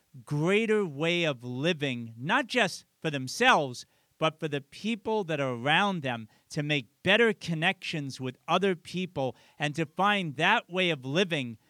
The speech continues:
so that they can truly be happier, I think that's gonna have a great impact on their heart muscle, their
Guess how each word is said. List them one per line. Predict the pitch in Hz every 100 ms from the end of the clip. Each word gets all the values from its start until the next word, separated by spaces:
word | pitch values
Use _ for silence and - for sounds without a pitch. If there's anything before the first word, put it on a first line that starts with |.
| _
so | - 165
that | 160
they | 165
can | - 135
truly | - - 233 262 240
be | 175 165
happier, | 135 139 185 185 139 123 113 _ _ _ _
I | 160
think | 202 196 180
that's | 170 156
gonna | - 156
have | 139 143
a | 127 101
great | - 123 135 180 208 -
impact | 151 139 120 127 113 - _ _ -
on | 139 127
their | 117 104
heart | - - 180 220 -
muscle, | 196 208 - 208 196 190 180 _ _ _
their | - 127